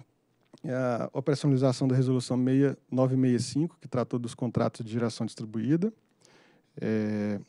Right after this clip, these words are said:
e aí outros, outro ponto que, que,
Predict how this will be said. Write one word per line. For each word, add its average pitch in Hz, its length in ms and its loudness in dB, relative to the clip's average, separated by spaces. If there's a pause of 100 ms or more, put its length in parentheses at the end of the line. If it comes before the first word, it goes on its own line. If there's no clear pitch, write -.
(160)
e 123 100 2
aí 143 220 6
outros, 156 720 2 (440)
outro 131 280 -4
ponto 139 280 0
que, 120 720 0
que, 104 480 -4